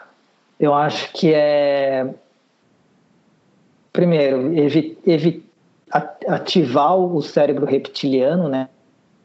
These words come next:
É, o, o reativo, aí pro, pro criativo. É,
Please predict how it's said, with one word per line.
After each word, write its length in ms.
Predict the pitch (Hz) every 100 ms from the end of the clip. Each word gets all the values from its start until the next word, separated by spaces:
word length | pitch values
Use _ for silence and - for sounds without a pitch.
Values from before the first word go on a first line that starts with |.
| _ _ _ _ _ _ _
É, 640 | 135 143 139 131 131 131 131
o, 220 | 135 131 143
o 40 |
reativo, 800 | 123 135 120 - - 156 180 214 - _ _ _
aí 300 | 170 160 175
pro, 520 | 170 185 185 185 - - _ _ _ -
pro 180 | 175 - _
criativo. 680 | - 180 185 185 - 170 131 123
É, 1300 | 131 131 131 131 131 127 123 123 123 123 123 123 123